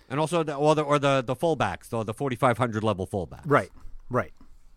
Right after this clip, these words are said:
Speaker 2: So, like, I didn't
Speaker 1: Really?
Speaker 2: need a forty-five hundred dollar guy because I had all the Salah money, because I had all of these other midfielders who had really good floors, and I paid, uh, what was it, twenty-five hundred less for a guy with the same goal odds as Salah.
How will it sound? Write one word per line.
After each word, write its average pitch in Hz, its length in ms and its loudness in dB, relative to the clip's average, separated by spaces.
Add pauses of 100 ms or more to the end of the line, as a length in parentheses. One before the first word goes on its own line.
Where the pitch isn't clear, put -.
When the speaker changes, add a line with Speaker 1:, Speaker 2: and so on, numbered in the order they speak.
(500)
Speaker 2:
So, - 120 -4
like, 120 120 0
I 127 80 4
didn't 143 160 6
Speaker 1:
Really? 139 140 4
Speaker 2:
need 139 140 2
a 120 40 -2
forty-five 127 520 2
hundred 120 160 0
dollar 110 240 2
guy 104 340 4
because 95 300 -4
I 104 80 -2
had 110 280 2
all 107 160 -4
the 92 80 -8
Salah 120 360 6
money, 101 240 0
because 98 260 -6
I 104 80 -2
had 98 360 -2 (360)
all 117 200 2
of 107 100 0
these 107 160 0
other 107 160 0
midfielders 95 720 -4 (400)
who 113 100 -4
had 107 100 0
really 117 300 4
good 117 160 2
floors, 98 600 -2 (720)
and 113 180 0
I 107 80 0
paid, 104 560 2 (1080)
uh, 95 440 -4 (260)
what 107 120 -6
was 90 100 -6
it, 82 120 -12
twenty-five 113 460 2
hundred 107 280 0
less 101 400 -2
for 104 180 -4
a 98 60 -4
guy 101 160 -2
with 95 100 -4
the 98 60 -8
same 98 300 -2
goal 95 220 -2
odds 87 220 -6
as 87 100 -8
Salah. 80 340 -12